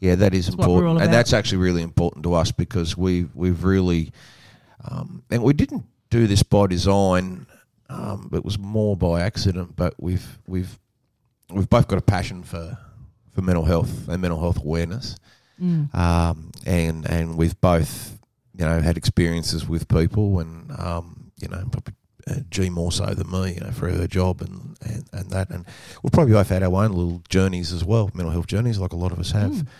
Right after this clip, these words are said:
Speaker 2: yeah.
Speaker 1: But, um, somehow the podcast has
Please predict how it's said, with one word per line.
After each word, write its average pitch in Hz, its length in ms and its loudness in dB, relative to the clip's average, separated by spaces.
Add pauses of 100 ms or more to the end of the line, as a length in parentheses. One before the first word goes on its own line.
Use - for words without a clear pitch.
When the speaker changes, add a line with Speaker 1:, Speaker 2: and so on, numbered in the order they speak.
(100)
Speaker 2:
yeah. 202 160 -6 (800)
Speaker 1:
But, 120 260 4 (320)
um, 104 300 0 (960)
somehow 127 380 6
the 101 100 2
podcast 104 680 2
has 90 360 -2